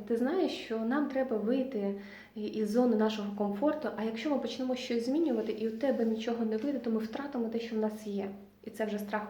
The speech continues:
успіху. Уявіть собі, страх успіху. Третій критик, що він говорить? Ну, з-, з цілком вже все нормально, ми можемо там працювати,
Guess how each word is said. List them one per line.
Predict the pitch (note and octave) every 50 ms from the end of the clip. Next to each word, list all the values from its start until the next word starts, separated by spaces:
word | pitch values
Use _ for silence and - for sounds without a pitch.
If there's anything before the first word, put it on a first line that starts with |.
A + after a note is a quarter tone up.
| - -
успіху. | - C#4 B3+ - - - G3 F#3+ - - - - - - -
Уявіть | F#3+ F#3+ F#3 F#3 G3 A#3+ - -
собі, | - A#3 F#3 F3+
страх | - - - G#3 A3 C4 - - - -
успіху. | - D4+ D#4 - - - G3+ G3+ - - - - - - - - - - - - - - -
Третій | - C4 D#4 F4+ F#4 E4 -
критик, | - - C#4 D#4 - B3 A3+ -
що | - - D4
він | D4 C#4 B3
говорить? | A#3+ B3 A#3 A3 A3 G3 F#3+ -
Ну, | E4+ G4+ F#4+ -
з-, | - - -
з | -
цілком | - - D4+ C#4+ - - E4+ E4+ C#4
вже | - - A#3 A#3 A3+ A3 A3 - - -
все | - - - G4
нормально, | E4+ D4+ C4+ B3+ C#4 D#4 F#4 F4+ D4 A#3 G#3
ми | G3+ G3+ G#3 G#3 G3 G3 G3 - - G#3
можемо | A3 C4+ D4 C#4+ C4+ A#3+ G#3+ G3+
там | G#3 G3 G3
працювати, | - G3+ G3 - - G3 F#3+ A3 A#3+ C4 B3+ - - G#3